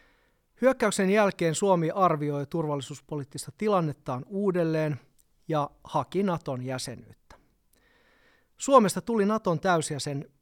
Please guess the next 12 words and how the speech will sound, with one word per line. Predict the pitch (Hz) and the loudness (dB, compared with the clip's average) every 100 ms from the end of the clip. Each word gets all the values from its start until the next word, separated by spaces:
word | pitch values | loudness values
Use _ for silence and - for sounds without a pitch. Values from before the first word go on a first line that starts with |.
| _ | _
neljäs | 175 165 131 - | -4 -2 -4 -6
päivä | - 170 202 | -8 -6 -4
huhtikuuta | 214 180 - - 160 151 - 151 - _ _ _ | -4 -4 -8 -8 -6 -6 -4 -6 -8 _ _ _
kaksituhatta | - 143 - - 139 123 - | -14 -12 -12 -14 -12 -12 -10
kaksikymmentäkolme | 175 175 - 156 147 135 135 - 240 226 185 170 - _ - - _ _ _ | -4 -4 -4 -6 -6 -8 -12 0 4 6 4 0 -4 _ -20 -20 _ _ _
ja | 180 | -6
siten | 247 233 196 151 143 - | -4 -2 -2 -2 -4 -2
perustamissopimuksen | 202 175 - 139 135 202 196 180 165 - 165 | -2 -2 -6 -8 -6 -6 -2 -4 -4 -6 -2
viidennen | 175 175 156 147 147 | 2 2 2 -2 -4
artiklan | 170 151 - - 143 | -6 -6 -8 -8 -6
mukaisten | 147 135 135 131 175 | -6 -8 -10 -8 -10
turvatakuiden | - 196 160 147 147 - 147 139 | -6 -4 -4 -6 -8 -6 -6 -6